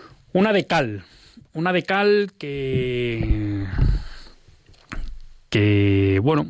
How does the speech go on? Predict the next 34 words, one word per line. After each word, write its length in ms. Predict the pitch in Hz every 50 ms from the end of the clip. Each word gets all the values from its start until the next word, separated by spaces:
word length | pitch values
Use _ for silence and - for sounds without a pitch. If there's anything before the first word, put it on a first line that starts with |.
| 175
esa 220 | 156 - - 151 139
que, 220 | - 143 131 117
que 100 | - 120
son 160 | - 160 175
aquello 280 | 175 - 175 170 170 165
también 320 | - 156 160 165 170 170
de 100 | 156 151
cuando 260 | 139 135 131 127 123
veas 280 | 127 147 160 165 160 151
las 300 | 151 151 151 151 143 143
barbas 380 | 143 160 156 156 156 151 151 143
de 100 | 151 143
tu 140 | - 147
vecino 540 | 143 143 135 - 170 160 165 165 175 175 185 - _ _ _ _ _ _ _ _ _ _ _ _ - -
a 120 | 160 147
remojar 560 | 175 165 165 170 160 - 151 156 160 170 - - - - - - - - - _ _ _ _ _ _ -
o 100 | 160 139
cortar, 400 | - 143 127 - 165 165 156 -
pon 220 | - - 143 143
las 160 | 139 131 - -
tuyas 320 | 143 135 131 120 - -
a 40 | 113
remojar, 460 | 107 110 104 104 - - 113 107 107
¿no? 140 | 110 135 - _ _ _ - - - - - - - - - - - - -
Y 160 | - 143 165
es 120 | 170 -
que 360 | - - 185 185 175 165 160 156 -
el 240 | 160 143 131 127 123
diario 520 | 135 165 202 208 196 202 196 196 190 190
El 140 | 185 170 156
Periódico 800 | - - 147 147 165 220 220 175 147 131 - - 143 185 196 190 - _ _ _ _ _ _ _ _ _ -
se 240 | - - - - 135
hacía 340 | 123 - 175 175 165 160 175
eco 340 | 165 - - - 143 180